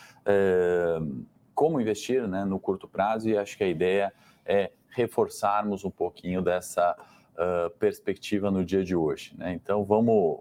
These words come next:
começar aqui os trabalhos, vou passar pelos índices globais, é, só pedir aquele check de áudio e vídeo tradicional pra saber se está tudo bem, se estamos ao vivo, som e, e imagem ok.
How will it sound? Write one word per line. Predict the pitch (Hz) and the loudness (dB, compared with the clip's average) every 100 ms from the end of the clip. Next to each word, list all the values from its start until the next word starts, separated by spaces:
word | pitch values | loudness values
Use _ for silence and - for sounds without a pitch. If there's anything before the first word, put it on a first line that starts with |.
| - | -8
começar | - 120 101 - - 98 | 0 0 0 -2 0 0
aqui | 90 107 | 0 0
os | 95 - | 0 0
trabalhos, | 92 85 101 95 | 0 4 4 4
vou | 98 | 0
passar | - 90 - 95 - _ - _ - | 0 0 2 2 0 _ -20 _ 2
pelos | 107 101 92 - - - | 4 6 4 0 -6 0
índices | 110 107 92 - 92 - - - | 0 0 -2 -4 -6 -6 -14 -4
globais, | 117 117 101 110 120 113 - - - - _ | 2 2 4 2 2 -4 -10 -12 -18 -20 _
é, | - 95 92 90 | -4 -2 0 -2
só | - 110 | -4 -6
pedir | - 95 98 | -4 -4 -4
aquele | 98 101 87 | -2 -2 -2
check | - - 110 101 - - | -6 -6 -4 -4 -8 -12
de | 95 107 104 - - | -6 0 0 -2 -2
áudio | 98 95 87 82 | -2 0 -2 0
e | 92 | 0
vídeo | 87 113 98 92 | 0 0 0 -2
tradicional | 95 92 - 82 87 98 | -2 -4 -4 -4 -2 -2
pra | 92 | -4
saber | - - 87 - - - - - | -6 -2 -2 -4 -8 -20 -20 -14
se | - - 165 - | -8 -4 -4 -6
está | - - 113 | -6 -2 -2
tudo | 117 95 | 0 0
bem, | 87 104 | 0 -2
se | - | -6
estamos | - 107 101 | -4 -2 0
ao | 92 78 | 0 -2
vivo, | 92 104 92 | 0 -2 -2
som | - - 104 104 90 - - | -6 0 0 0 -4 -12 -6
e, | 85 82 73 85 80 76 - | -4 -4 -6 -8 -10 -10 -8
e | 87 | -2
imagem | 82 90 92 87 82 | 2 4 2 0 0
ok. | 78 - 113 131 | 0 6 6 6